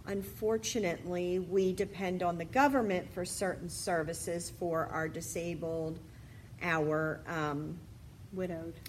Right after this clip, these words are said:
Speaker 1: our widowed, our poor, that kind of thing. In the, during the first century church, they took care of all those
Speaker 2: Right.
Speaker 1: things. And so what was happening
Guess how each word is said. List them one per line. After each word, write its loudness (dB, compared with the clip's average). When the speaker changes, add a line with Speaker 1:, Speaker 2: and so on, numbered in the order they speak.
Speaker 1:
our 4
widowed, 6
our 4
poor, 6
that 8
kind 0
of -2
thing. -4
In 8
the, 6
during 8
the 2
first 4
century 0
church, 6
they 10
took -2
care 0
of -4
all -2
those -4
Speaker 2:
Right. 0
Speaker 1:
things. -6
And 4
so 4
what 4
was 4
happening 0